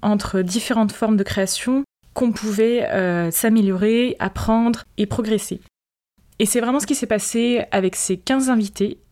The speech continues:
Et donc j'ai décidé pour ça de, d'extraire une leçon de chacun de nos entretiens.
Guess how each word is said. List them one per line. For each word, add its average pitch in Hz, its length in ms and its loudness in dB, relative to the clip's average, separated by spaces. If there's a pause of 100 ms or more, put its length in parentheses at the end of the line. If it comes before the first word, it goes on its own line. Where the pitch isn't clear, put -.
(200)
Et 240 80 4
donc 226 160 2
j'ai 233 100 0
décidé 226 320 0
pour 254 140 -4
ça 233 200 0
de, 196 320 0
d'extraire 208 580 -2 (100)
une 320 140 0
leçon 277 420 0 (340)
de 226 140 0
chacun 277 260 -2
de 262 60 2
nos 226 140 0
entretiens. - 360 -4